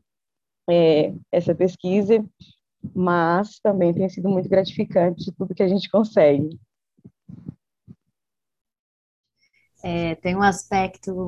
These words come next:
Speaker 2: muito bonito nisso, Elvira, que é, ah, a gente tem essa, essa, é importante pra gente, pra profissão, pra classe, pra musicoterapia, é importante diante de outros profissionais da saúde,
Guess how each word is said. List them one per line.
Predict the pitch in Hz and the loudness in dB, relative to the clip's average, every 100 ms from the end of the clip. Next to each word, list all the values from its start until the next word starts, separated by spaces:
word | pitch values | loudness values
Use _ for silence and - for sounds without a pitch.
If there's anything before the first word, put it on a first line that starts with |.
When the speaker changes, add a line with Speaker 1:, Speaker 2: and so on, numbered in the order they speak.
| 175 185 185 | -8 -10 -8
Speaker 2:
muito | 180 196 202 | -6 -4 -6
bonito | 208 220 196 180 175 175 | -4 0 0 -2 -6 -6
nisso, | 170 185 214 - 190 | -2 -2 0 -2 -2
Elvira, | 175 170 170 165 170 | -4 -4 -4 -4 -6
que | - - 185 | -6 -6 -2
é, | 165 165 175 202 _ _ - - - - | 0 0 0 -2 _ _ -20 -20 -20 -8
ah, | 180 170 165 151 - - _ _ _ - | -4 -2 -2 -6 -10 -20 _ _ _ -8
a | |
gente | 214 208 - | -4 -2 -2
tem | 247 | -2
essa, | 240 - 214 - _ | -2 -2 -6 -8 _
essa, | 185 180 - 180 170 - | -8 -6 -6 -6 -6 -4
é | |
importante | 180 180 190 - 220 214 - | -6 -4 -6 -2 -2 -2 -6
pra | 190 175 | -6 -4
gente, | 170 165 165 - | -4 -4 -6 -8
pra | - 170 | -8 -8
profissão, | - 175 - - 190 185 | -8 -6 -2 -2 -4 -8
pra | - 180 | -8 -12
classe, | - 175 180 185 - - | -6 -4 -2 -4 -6 -10
pra | - | -8
musicoterapia, | 170 165 - 170 170 170 - 190 185 185 180 - - - | -6 -4 -6 -6 -6 -6 -8 -8 -4 -4 -4 -10 -20 -8
é | 185 | -4
importante | 175 185 180 - 196 208 202 185 | -2 -4 -6 -2 0 2 -2 -4
diante | 185 180 175 180 | -4 -4 -6 -6
de | 180 | -6
outros | 170 185 180 | -4 -6 -10
profissionais | - 185 - 180 175 170 165 | -8 -6 -4 -2 -2 -2 -2
da | 180 175 | -4 -4
saúde, | - 180 170 190 185 | -4 -4 -4 -4 -4